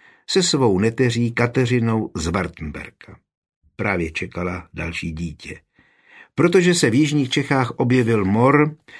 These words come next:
nechal rodinu na Zbiroze. Tenhle hrad měl rád, stejně jako jeho otec, kromě jiného proto, že byl daleko od Tábora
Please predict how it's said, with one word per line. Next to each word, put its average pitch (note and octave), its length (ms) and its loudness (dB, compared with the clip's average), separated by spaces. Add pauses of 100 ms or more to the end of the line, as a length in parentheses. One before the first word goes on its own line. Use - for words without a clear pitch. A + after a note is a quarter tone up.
(140)
nechal D3+ 680 4
rodinu A#2+ 440 2
na F2+ 140 2
Zbiroze. D2 640 -8 (580)
Tenhle B2+ 400 0
hrad A#2 400 -4
měl A#2 260 0
rád, A2 500 0 (300)
stejně A2 480 2
jako G#2+ 260 -2
jeho G2 280 -2
otec, A2+ 480 -4 (300)
kromě G#2 380 0
jiného G#2+ 400 0
proto, A#2 440 -2 (420)
že A#2+ 140 4
byl A2+ 220 4
daleko E3+ 440 4
od - 200 -4
Tábora C3+ 600 2